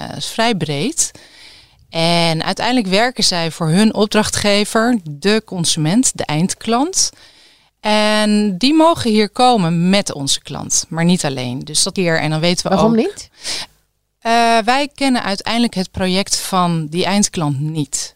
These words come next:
Speaker 2: Ja.
Speaker 1: Wij zijn niet degene die, eh, beslissen wat er allemaal moet gebeuren.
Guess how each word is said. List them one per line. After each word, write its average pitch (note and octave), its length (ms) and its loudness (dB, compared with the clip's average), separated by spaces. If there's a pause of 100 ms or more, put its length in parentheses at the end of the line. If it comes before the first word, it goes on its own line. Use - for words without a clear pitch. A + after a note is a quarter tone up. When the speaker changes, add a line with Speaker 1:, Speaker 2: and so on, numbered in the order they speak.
Speaker 2:
Ja. - 160 -6
Speaker 1:
Wij F#3+ 140 0
zijn G3+ 240 0
niet B3+ 160 2
degene G#3+ 680 2
die, F#3 640 2
eh, D#3 500 -4
beslissen E3 680 -2
wat F3+ 200 -4
er - 140 -4
allemaal D#3 580 0
moet F3+ 240 -2
gebeuren. E3 560 -6